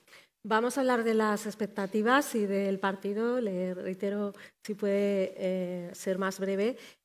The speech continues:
Eh, prácticamente todas las encuestas pronostican que Almeida va a retener la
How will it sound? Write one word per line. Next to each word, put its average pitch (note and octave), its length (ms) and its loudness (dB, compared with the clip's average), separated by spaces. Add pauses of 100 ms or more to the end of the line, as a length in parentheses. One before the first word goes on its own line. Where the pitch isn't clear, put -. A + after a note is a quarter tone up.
(100)
Eh, G3+ 260 6
prácticamente B3 540 2
todas A#3 200 2
las G#3 240 4
encuestas G#3+ 680 0
pronostican G3+ 600 -4
que G3 160 -2
Almeida F#3+ 400 0
va G3 360 4
a F#3 320 2
retener F#3+ 460 -2
la F#3+ 460 0